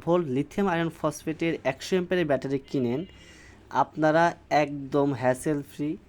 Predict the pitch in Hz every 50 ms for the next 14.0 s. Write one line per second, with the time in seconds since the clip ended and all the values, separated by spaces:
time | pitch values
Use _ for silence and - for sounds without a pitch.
0 | - - - - - - - 123 131 135 135 135 127 - 151 151 151 - - -
1 | 147 147 147 - - - 156 160 175 202 208 - - - - - - - - -
2 | 190 196 202 214 214 202 - 202 185 190 185 170 143 120 135 156 151 147 156 156
3 | 151 151 151 151 151 151 151 156 175 196 - - - - - - _ - - 151
4 | 175 180 175 175 185 185 180 175 170 170 - 147 147 160 180 208 - - - -
5 | - 117 127 151 170 170 - - 190 196 220 226 226 - 214 196 190 170 160 175
6 | 156 147 143 135 127 120 - - 127 117 117 113 110 107 104 101 - - - -
7 | - - - - - - - - 127 139 156 165 170 170 170 175 160 156 156 147
8 | 143 143 156 165 160 143 135 139 135 131 - 156 147 143 147 151 156 151 175 160
9 | 160 156 143 139 147 156 151 131 120 - - - - - - - - - - -
10 | 294 302 311 302 247 254 - 208 190 196 165 147 139 143 123 120 104 - - 120
11 | 120 110 104 101 104 107 120 139 214 254 254 254 254 247 247 240 233 - 196 175
12 | - - 160 143 - 160 175 240 311 - - - - - - - 127 127 131 131
13 | 143 156 165 151 143 139 139 - - - 143 120 - 117 110 107 107 110 101